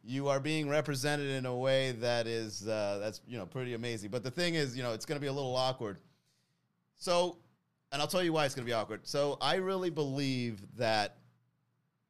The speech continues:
the World Cup is going to come to Miami,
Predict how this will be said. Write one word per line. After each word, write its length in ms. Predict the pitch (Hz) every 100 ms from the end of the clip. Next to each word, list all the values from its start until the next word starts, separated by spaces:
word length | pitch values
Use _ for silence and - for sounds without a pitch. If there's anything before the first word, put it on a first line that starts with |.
| _ 107
the 120 | 117
World 320 | 139 156 151
Cup 340 | 135 120 - - _ _ _ _ _
is 400 | 107 107 107 98
going 280 | 87 120 131
to 60 | 127
come 240 | 139 123
to 60 | 120
Miami, 640 | 110 107 104 95 87